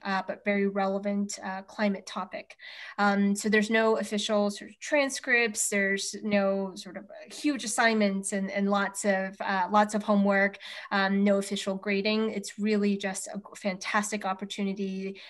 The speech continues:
uh, to learn directly from our experts, um, and to network with, uh, similar, uh, individuals with similar career backgrounds, um, and interests. And, uh,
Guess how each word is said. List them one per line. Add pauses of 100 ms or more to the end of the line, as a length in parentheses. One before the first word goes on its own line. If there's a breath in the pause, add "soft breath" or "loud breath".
(160 loud breath)
uh,
to
learn
directly
from
our
experts, (280 loud breath)
um, (160)
and
to
network
with,
uh,
similar,
uh,
individuals
with
similar
career
backgrounds, (280 loud breath)
um,
and
interests. (100)
And,
uh,